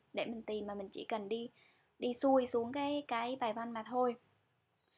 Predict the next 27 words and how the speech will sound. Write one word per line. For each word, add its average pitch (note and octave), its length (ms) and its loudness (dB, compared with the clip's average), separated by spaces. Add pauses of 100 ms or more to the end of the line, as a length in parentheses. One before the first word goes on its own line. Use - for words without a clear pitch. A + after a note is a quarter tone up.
(280)
Cái C4+ 180 10
thứ D4 100 6
hai D4 280 6
đó C4 100 4
là C#4 200 6
mình A3 360 -2
không C#4 360 4
có A#3 260 6
đọc C4 300 4
cái C4 80 -2
đoạn B3 200 2
này A3+ 180 -6
trước. C#4+ 280 -2 (520)
Mình A#3+ 100 0
không C4+ 260 8
có C#4 80 8
đọc C#4 240 6
cái C4 220 2
vế A#3+ 240 6
sau C4 340 4
mà A#3 160 2
mình A3+ 220 -2
hãy A#3+ 280 -4
dựa C#4 260 4
trên B3+ 240 2
vế A3+ 160 2
đầu, A3+ 360 6